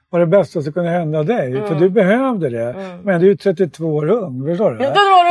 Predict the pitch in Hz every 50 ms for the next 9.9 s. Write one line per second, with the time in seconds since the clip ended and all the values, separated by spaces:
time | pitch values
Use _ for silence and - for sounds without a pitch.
0 | 349 349 320 285 254 233 233 226 233 247 247 240 220 165 180 214 202 202 208 202
1 | - - _ _ - 196 165 190 190 160 175 214 254 254 233 247 254 240 220 180
2 | 165 156 156 156 156 151 156 165 160 160 147 - - 160 143 127 123 120 120 120
3 | 127 139 151 170 156 208 208 202 214 214 180 - - 233 220 220 202 165 139 -
4 | 220 196 175 170 147 - 160 160 165 185 214 220 202 156 131 214 208 208 202 196
5 | 190 185 185 - _ 190 180 180 180 196 190 - - 190 180 185 185 175 185 214
6 | 254 269 262 240 208 165 147 139 135 147 170 156 - - 196 180 180 175 175 185
7 | 190 156 - - 214 220 233 240 202 143 165 160 151 143 127 151 147 190 202 202
8 | 196 208 190 165 160 165 151 165 185 170 156 - - - - _ _ - 196 175
9 | - - 185 208 226 262 269 277 269 240 165 123 - 107 110 120 143